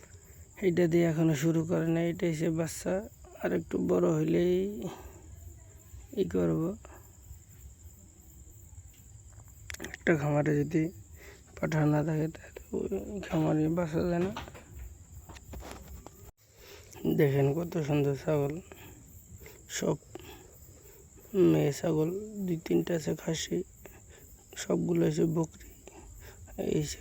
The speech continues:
খামারের লোক, উনি ব্যস্ত আছে বিদায় সে কথা বলতে চায় নাই।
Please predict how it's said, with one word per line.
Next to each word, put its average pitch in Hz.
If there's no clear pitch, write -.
খামারের 160
লোক, -
উনি 185
ব্যস্ত 165
আছে 165
বিদায় 165
সে -
কথা 180
বলতে 180
চায় 170
নাই। 175